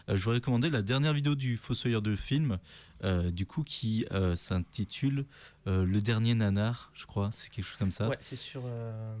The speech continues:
Speaker 1: Et en fait, ça parle de Gods of Egypt.
Speaker 2: Ouais.
Speaker 1: Alors, ça prend comme, euh, point de départ Gods of Egypt, où il va se demander, est-ce que ça, c'est un nanar, déjà ?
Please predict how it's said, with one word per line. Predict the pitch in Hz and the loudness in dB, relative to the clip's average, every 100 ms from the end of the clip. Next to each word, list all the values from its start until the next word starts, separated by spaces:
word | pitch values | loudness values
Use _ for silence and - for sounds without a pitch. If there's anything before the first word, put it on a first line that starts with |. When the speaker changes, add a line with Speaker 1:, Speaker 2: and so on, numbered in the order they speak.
| 110 | 2
Speaker 1:
Et | 104 | 2
en | |
fait, | - 127 | 2 0
ça | 110 | 0
parle | 113 104 | 0 0
de | 104 | 2
Gods | 101 127 113 | 2 0 0
of | 104 120 | -2 0
Egypt. | 107 98 131 135 - | -2 0 -2 -4 -6
Speaker 2:
Ouais. | - | -4
Speaker 1:
Alors, | 92 | -2
ça | - | -2
prend | 104 - 151 147 - _ _ | -2 0 0 -2 -6 _ _
comme, | - 120 123 - | -2 0 0 -2
euh, | 104 95 90 - | -2 0 -2 -2
point | 120 | -2
de | 107 | 0
départ | 107 113 101 | -2 -2 -2
Gods | 113 101 | -2 0
of | 101 - - | -2 -4 -6
Egypt, | 95 107 127 - - - - - - _ | -6 -4 -6 -8 -20 -20 -20 -20 -20 _
où | 117 | 0
il | 120 117 | 2 0
va | 120 | 0
se | 110 | -2
demander, | 110 107 107 123 131 - | 0 0 2 -2 -4 -6
est-ce | 123 120 | -4 -4
que | - 123 135 - - | -2 -2 -2 -8 -14
ça, | - 117 117 | -8 -4 -4
c'est | 123 110 | -4 -2
un | |
nanar, | 101 98 98 117 - - | 0 2 0 -2 -8 -8
déjà ? | 90 85 | -6 -4